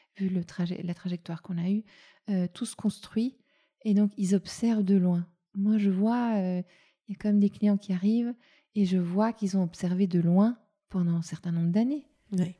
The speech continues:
Speaker 2: j'ai la même chose, oui.
Speaker 1: Clairement, et c'est normal. En fait, quand on prend du recul, euh,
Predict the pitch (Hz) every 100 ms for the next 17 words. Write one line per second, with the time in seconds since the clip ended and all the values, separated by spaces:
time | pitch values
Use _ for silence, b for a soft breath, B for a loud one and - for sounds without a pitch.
0 | _ _ 165 160 160 151 - - 143 -
1 | 156 156 _ _ _ _ - 214 190 214
2 | 254 - 196 - 202 180 170 214 359 285
3 | 196 - 208 - 202 214 196 220 202 196
4 | - - 233 180 b b b b b 208
5 | 185 175 175 170